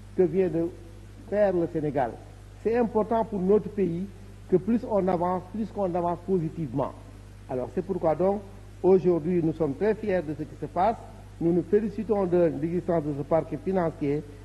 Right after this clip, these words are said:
et nous disons donc que, euh, nous rendons hommage à notre frère qui a pu subir l'ensemble de ses torts, mais qui l'a enduré aussi. Aujourd'hui, le Sénégal est fier d'avoir eu un homme qui a pu endurer l'ensemble de ces injustices,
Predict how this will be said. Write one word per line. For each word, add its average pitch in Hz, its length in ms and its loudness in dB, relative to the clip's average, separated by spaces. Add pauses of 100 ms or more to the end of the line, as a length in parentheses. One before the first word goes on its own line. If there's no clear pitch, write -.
(120)
et 180 100 6
nous 170 120 2
disons 151 380 -2
donc 170 320 0
que, 160 220 2 (460)
euh, 147 280 -2 (760)
nous 170 140 0
rendons 180 420 4
hommage 180 400 4 (420)
à 175 120 4
notre 165 320 0
frère 165 280 0 (400)
qui 185 100 0
a 165 120 6
pu 175 260 -2 (500)
subir 196 380 2
l'ensemble 180 600 2
de 202 100 4
ses 185 200 2
torts, 180 320 4 (300)
mais 190 240 4
qui 202 140 -2
l'a 175 260 6
enduré 190 360 4
aussi. 175 380 2
Aujourd'hui, 180 560 2 (180)
le 165 100 2
Sénégal 165 440 2
est 165 140 2
fier 175 220 0
d'avoir 160 340 2
eu 151 240 2
un 190 220 4
homme 175 180 4 (380)
qui 180 100 2
a 160 120 6
pu 185 360 0 (100)
endurer 202 460 4
l'ensemble 208 600 0
de 208 100 0
ces 180 260 0
injustices, 175 640 -4